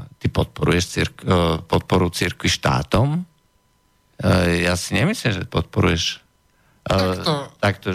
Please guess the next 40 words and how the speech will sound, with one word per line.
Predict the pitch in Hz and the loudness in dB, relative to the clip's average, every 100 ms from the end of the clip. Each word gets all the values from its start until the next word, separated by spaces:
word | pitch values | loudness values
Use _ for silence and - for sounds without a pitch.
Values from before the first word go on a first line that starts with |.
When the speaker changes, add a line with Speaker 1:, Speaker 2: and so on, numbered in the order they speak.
| 95 98 | -6 -4
Speaker 1:
že | 98 | -2
aby | 92 95 | -2 -4
cirkev | - 101 - 101 92 90 90 95 | -4 -4 -2 0 0 -2 -6 -2
bola | 90 | 0
podporovaná | 85 87 - 90 87 87 | 0 -6 -4 -2 -2 -4
štátom. | - - 82 - - - _ _ _ _ _ _ _ _ _ - | -10 -10 -10 -10 -20 -20 _ _ _ _ _ _ _ _ _ -2
Je-, | 113 - 117 113 - | 0 -2 -8 -12 -4
nevyhovoval | 110 147 165 165 165 151 | -2 0 0 2 0 -2
by | 131 | -8
ti | 131 139 | -10 -6
ten | 135 131 | -4 -4
systém, | 131 127 127 117 | -6 -6 -4 -4
ako | 110 113 | -2 -4
je | 110 | -2
treba | 110 107 104 98 | -2 0 0 -2
s-, | - | -6
niekde | 104 101 98 101 104 | -2 -2 -2 -4 -2
v, | 95 98 | -2 -4
v | 101 98 92 | -2 0 2
Rakúsku, | 98 101 113 113 - 113 | 0 0 -2 -2 -2 0
že | 101 | 0
kde | 90 95 90 87 85 90 87 | -2 0 0 -2 -6 -10 -10
si | - | -6
každý | - 101 98 | 0 0 0
môže | 95 98 92 | 0 0 0
povedať, | 95 98 98 92 | 0 2 2 0
že | 92 82 - - _ | 0 -2 -6 -20 _
OK, | - 90 - 104 120 | -2 0 0 0 0
že | 110 92 82 | 0 0 0
ja | 92 | -2
som | - 92 | -4 -4
toho | 98 95 | 0 2
vyznania, | 87 90 95 101 113 110 | 2 0 0 2 2 2
ale | 95 | 0
potom | 92 87 90 87 | -2 -2 -2 0
platím, | 92 90 98 92 92 | -2 0 -2 0 2
e, | 90 87 85 | 2 2 -2
tú | - 92 | -4 -4
cirkevnú | - 87 - 95 92 | -2 -2 0 -2 0
daň | 95 98 | 0 0